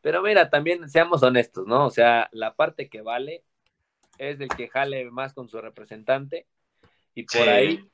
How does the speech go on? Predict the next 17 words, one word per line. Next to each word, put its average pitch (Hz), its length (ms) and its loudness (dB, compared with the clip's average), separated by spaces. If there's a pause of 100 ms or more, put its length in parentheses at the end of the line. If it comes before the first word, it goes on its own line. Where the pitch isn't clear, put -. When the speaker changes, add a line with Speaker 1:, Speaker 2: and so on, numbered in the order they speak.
Speaker 1:
y 143 180 -8
por 139 200 -2
ahí 170 240 -2
no 185 200 -10
te, 165 220 -10 (200)
no 156 160 -12
te, 131 600 -8
no 147 180 -10
te 156 100 -8
extrañe 160 560 -8 (160)
que 120 140 -10
veas 139 200 -8
a 156 60 -12
un 147 140 -14
Pulido 131 360 -10
jugando, 107 480 -14
¿eh? 151 220 -10